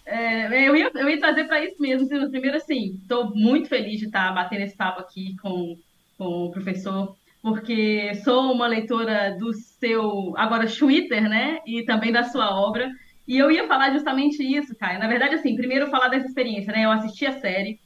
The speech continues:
e foi muito, é, curioso, porque, é, à medida que ia passando ali, é, os assassinatos, principalmente, você falou assim, "Não, eu lembro desse caso", mas a gente não ligava uma coisa à outra. Eu acho que a série fez isso, é, eu, eu acho que o grande trabalho, pelo menos pra mim, que tô vendo,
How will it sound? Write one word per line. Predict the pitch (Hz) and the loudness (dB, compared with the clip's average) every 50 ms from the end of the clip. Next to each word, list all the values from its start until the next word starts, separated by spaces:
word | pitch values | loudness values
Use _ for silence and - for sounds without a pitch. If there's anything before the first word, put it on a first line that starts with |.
| _ _ - | _ _ -4
e | 247 254 | -2 0
foi | 262 285 277 | 2 4 4
muito, | 247 240 240 269 311 359 508 - - 339 302 285 262 247 226 214 202 196 - - - 240 | 4 4 6 6 4 4 4 0 0 2 2 4 4 2 2 2 2 0 0 -4 -6 -4
é, | 233 214 202 196 196 | -2 0 0 0 -2
curioso, | - - 254 - 220 247 269 285 247 214 190 196 - | 0 0 0 2 4 6 6 6 6 4 0 -4 -8
porque, | 226 196 - - 247 233 233 233 - - - _ _ _ _ - | -10 -10 -4 0 2 2 2 0 -2 -10 -18 _ _ _ _ -6
é, | 208 220 214 214 208 175 - - - - | -4 0 2 2 2 2 2 -2 -4 0
à | 240 247 240 | 2 2 4
medida | 247 254 - 285 320 349 | 4 2 2 2 0 -2
que | - - - 285 269 262 | -2 -2 -2 0 2 2
ia | 247 220 - - | 2 2 0 0
passando | - 214 202 196 - - 226 220 220 214 | 0 0 0 0 -2 -4 -2 -2 -2 -2
ali, | 202 208 226 247 240 208 | -2 -2 -2 -2 0 0
é, | 196 185 185 | 0 0 0
os | 202 202 214 | -2 -2 -2
assassinatos, | 226 220 214 214 - - 214 226 247 240 240 - | -2 -2 -2 -4 -6 -2 2 4 4 4 2 0
principalmente, | 220 214 208 - 175 175 214 254 247 226 208 - | -4 -4 -4 -2 -4 -2 0 0 0 0 -2 -4
você | - - | -6 -4
falou | 262 254 262 | -4 -2 0
assim, | 262 302 | 2 4
"Não, | 370 403 370 - 294 | 4 4 4 2 2
eu | - 349 | 2 2
lembro | 320 359 - - 359 | 2 2 0 0 -2
desse | 349 349 - - | -2 -2 -2 2
caso", | - 247 262 269 247 - - - | 4 4 6 4 4 2 -2 0
mas | 240 254 254 | 2 2 4
a | 294 | 4
gente | 320 - 254 | 4 4 4
não | 302 330 339 | 2 2 2
ligava | 330 349 262 254 240 269 277 277 294 | 0 0 0 2 4 4 4 4 2
uma | 294 - | -2 -2
coisa | - 294 269 269 285 339 | -2 -4 -4 -2 0 0
à | 320 | 0
outra. | 262 262 262 202 180 175 - _ _ _ - | 2 0 0 -2 -4 -8 -12 _ _ _ -6
Eu | 190 220 | -2 -2
acho | 226 226 - | -2 0 0
que | 269 | -2
a | 220 - | -2 0
série | - 254 262 269 262 | 2 2 2 2 4
fez | 262 254 247 220 | 4 4 4 2
isso, | 262 269 - 330 311 - - - - - - | 0 -2 -2 -2 -4 -4 -8 -20 -20 -12 -6
é, | 240 240 233 226 220 | -2 0 0 0 0
eu, | 220 220 214 220 233 | 0 -2 -2 0 0
eu | |
acho | 233 247 262 262 | 0 0 0 -2
que | 269 | -2
o | 220 | 0
grande | 247 254 294 349 - 285 | 2 2 2 2 0 -2
trabalho, | 269 226 208 202 202 - | -2 -2 -2 -2 -4 -4
pelo | 208 214 | -2 -2
menos | 226 220 - | -2 -2 -2
pra | 247 240 202 | -2 0 2
mim, | 214 233 277 285 262 | 4 6 6 6 4
que | 254 | 4
tô | - 247 214 | 0 0 0
vendo, | 208 220 220 220 208 202 - | 0 0 0 0 0 -2 -4